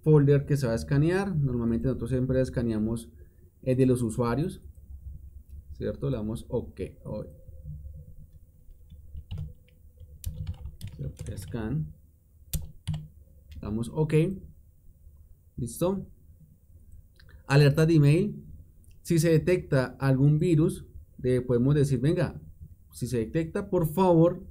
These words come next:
envíeme un correo electrónico". A través de estas credenciales, ¿vale? Utilizando este nombre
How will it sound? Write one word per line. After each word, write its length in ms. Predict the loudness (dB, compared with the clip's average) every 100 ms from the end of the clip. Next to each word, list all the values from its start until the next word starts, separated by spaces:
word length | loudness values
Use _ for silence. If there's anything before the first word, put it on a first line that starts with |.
| -4
envíeme 400 | 0 2 4 6
un 160 | 4 6
correo 340 | 6 6 6
electrónico". 680 | 4 0 -2 -2 -2 -6 -14 -20 -20 -20 -20 -18 -6
A 180 | -4
través 340 | -2 0 0 2
de 280 | 4 6 4
estas 580 | 4 0 0 -2 -6 -16 -20 -20 -18 0
credenciales, 920 | 4 6 4 2 2 2 0 -8 -14 -10
¿vale? 440 | -2 0 0 -2 -8 0
Utilizando 500 | 2 2 0 -2 -2
este 180 | 0
nombre 560 | 2 4 4 4 2